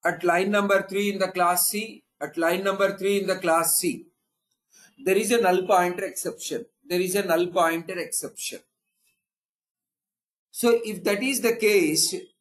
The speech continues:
then what is the remaining, uh, content? There is, like, a other portion of the program. Assume, like, a line number twenty-five to thirty.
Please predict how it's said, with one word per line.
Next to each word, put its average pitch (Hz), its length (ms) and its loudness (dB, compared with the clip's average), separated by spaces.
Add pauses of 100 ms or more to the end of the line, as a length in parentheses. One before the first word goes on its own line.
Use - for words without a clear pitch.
(120)
then 185 200 -6
what 165 260 0
is 190 160 0
the 170 400 4 (100)
remaining, 233 720 0 (160)
uh, 143 400 2
content? 151 540 -6 (600)
There 220 220 2
is, 247 140 -4
like, 233 160 -2
a - 180 -2
other 220 240 0 (120)
portion 214 340 -6
of 175 120 -10
the 180 100 -6
program. 147 760 -2 (320)
Assume, 208 400 -2
like, 208 220 0
a 208 80 2
line 185 260 2
number 226 320 -4
twenty-five 208 640 -4
to 220 140 -10
thirty. 180 580 -4